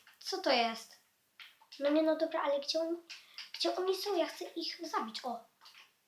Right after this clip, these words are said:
Nie. Nie ma sojuszy. Nie ma sojuszy. O Jezus Maria, on ma płomień. A to tylko płomień. Ja mam ten mieczyk. Bum!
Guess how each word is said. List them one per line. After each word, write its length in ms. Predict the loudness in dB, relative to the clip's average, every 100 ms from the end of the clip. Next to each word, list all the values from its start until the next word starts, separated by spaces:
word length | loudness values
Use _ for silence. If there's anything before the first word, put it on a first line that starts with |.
| _ _ _ _ -20 -10
Nie. 200 | 2 4 4 0 -18 _ _ _ _
Nie 200 | 4 8
ma 140 | 10 10
sojuszy. 680 | 8 4 4 2 2 -2 -8 -20 _ 0
Nie 140 | 6
ma 140 | 8 6
sojuszy. 580 | 6 4 6 4 2 2
O 100 | 2
Jezus 360 | 2 0 -6
Maria, 260 | -6 -4 -6
on 100 | -6
ma 140 | -6
płomień. 560 | -4 -2 -2 -4 -10 -16 _ _ _ -20 _
A 60 | 2
to 140 | 4 4
tylko 180 | 6 8 8
płomień. 600 | 8 8 10 10 8 2 -4 -18 _ _ -20 -6
Ja 80 | -2
mam 220 | 0 -2
ten 240 | -4 -2 2
mieczyk. 500 | 2 0 -4 -6 -18 _ _ _ _ _ _ _ -20 -12 -12 -12 _ _ _
Bum! 1300 | -6 4 12 12 12 12 12 12 6 4 0 -2 -4